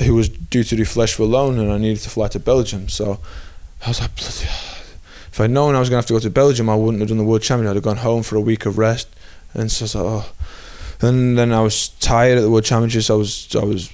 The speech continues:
then I went to, I flew to Belgium the night out, the night of the World Championships.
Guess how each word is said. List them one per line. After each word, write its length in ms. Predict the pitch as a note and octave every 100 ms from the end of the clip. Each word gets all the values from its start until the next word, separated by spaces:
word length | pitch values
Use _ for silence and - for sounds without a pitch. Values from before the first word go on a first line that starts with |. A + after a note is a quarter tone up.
| -
then 180 | A2+ A2
I 60 | G#2+
went 200 | A2+ G2+
to, 280 | G#2 G#2+
I 40 | A2
flew 220 | - B2
to 100 | A2+
Belgium 800 | - A2+ B2+ A#2 A#2 A#2 A#2 -
the 60 | A2+
night 320 | A2+ B2 B2
out, 220 | A2+ G2
the 80 | C3
night 360 | A#2+ B2+ C3+ G2+
of 120 | A2
the 80 | A2
World 180 | A2+
Championships. 720 | - B2 A#2 G#2+ - - -